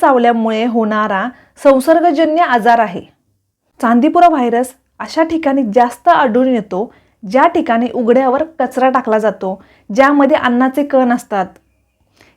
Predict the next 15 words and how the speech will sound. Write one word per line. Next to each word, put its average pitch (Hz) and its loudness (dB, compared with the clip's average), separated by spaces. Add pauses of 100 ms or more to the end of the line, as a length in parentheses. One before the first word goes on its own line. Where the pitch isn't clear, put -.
(120)
किंवा 277 4 (180)
ज्या 285 4
ठिकाणी 302 -2
गोठा 240 0
असतो 214 -6 (160)
आणि 262 -4
तिथे 277 -2
स्वच्छता 285 0
राखली 240 -2
जात 214 0
नाही. 196 -8 (1300)
महाराष्ट्रात 254 2
एकोणीसशे 294 -2
सहासष्ट 294 0
मध्ये 220 -2